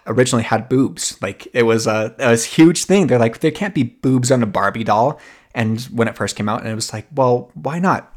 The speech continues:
Anyways, I'm getting ahead of myself. We'll talk about that much later. And <laughs>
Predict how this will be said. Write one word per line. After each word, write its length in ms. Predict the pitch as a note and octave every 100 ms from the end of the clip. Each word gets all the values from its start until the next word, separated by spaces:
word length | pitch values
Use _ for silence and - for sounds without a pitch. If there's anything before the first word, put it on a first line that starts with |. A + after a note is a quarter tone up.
| -
Anyways, 320 | D#3+ G2 -
I'm 80 | C3
getting 180 | G3+ F#3+
ahead 160 | D#3
of 60 | C#3
myself. 280 | B2 C3 B2
We'll 80 |
talk 200 | B2 B2+
about 200 | B2 A2
that 140 | A2 G2+
much 220 | G#2+ -
later. 240 | G#2+ A2 - - - - -
And 380 | C#3 C3 C3
<laughs> 60 | -